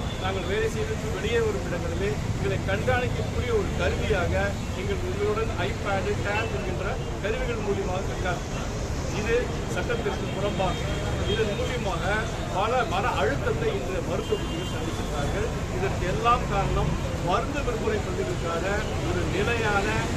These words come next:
அகில இந்திய அளவில் சட்டபூர்வமான வேலை விதிமுறைகளை என்பது மத்திய அரசு உருவாக்கவில்லை. இது உருவாக்க வேண்டும் என்பதுதான் இன்றைய ஆர்ப்பாட்டத்தினுடைய ஒரு முக்கியமான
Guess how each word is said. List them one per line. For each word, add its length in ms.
அகில 240
இந்திய 280
அளவில் 340
சட்டபூர்வமான 840
வேலை 420
விதிமுறைகளை 640
என்பது 360
மத்திய 360
அரசு 260
உருவாக்கவில்லை. 720
இது 340
உருவாக்க 420
வேண்டும் 360
என்பதுதான் 480
இன்றைய 340
ஆர்ப்பாட்டத்தினுடைய 800
ஒரு 140
முக்கியமான 500